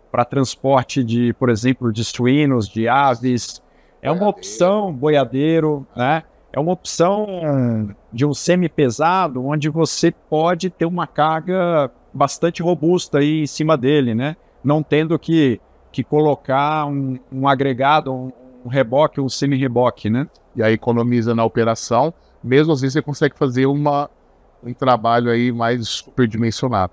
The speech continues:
Speaker 2: né?
Speaker 1: Verdade, verdade.
Speaker 2: Ô, Fraga, e vamos falar do, do Daily, né, cara? Que é uma linha
Speaker 1: É.
Speaker 2: sagrada da Iveco, que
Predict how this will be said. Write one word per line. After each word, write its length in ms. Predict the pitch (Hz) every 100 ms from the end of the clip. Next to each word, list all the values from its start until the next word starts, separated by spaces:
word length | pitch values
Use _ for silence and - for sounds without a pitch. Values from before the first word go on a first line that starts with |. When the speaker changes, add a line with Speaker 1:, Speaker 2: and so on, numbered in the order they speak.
| -
Speaker 2:
né? 120 | 92 -
Speaker 1:
Verdade, 500 | 120 110 101 98 - _ _
verdade. 500 | 101 95 90 87 - - _ _
Speaker 2:
Ô, 80 | 160
Fraga, 300 | - 156 117
e 20 |
vamos 240 | 120 143 -
falar 280 | 165 143
do, 220 | 147 160 165 - _ _ -
do 200 | 160 196
Daily, 420 | 117 117 120 104
né, 140 | 110
cara? 260 | - 107 95
Que 340 | - 127 127
é 80 | 117
uma 220 | 127 143
linha 400 | 143 117 127 139
Speaker 1:
É. 300 | 120 95 92
Speaker 2:
sagrada 920 | 90 - 139 110 113 123 135 113 95 - _
da 160 | - 110
Iveco, 680 | 98 101 107 120 - 131 - _ _ _ _
que 500 | 131 127 123 117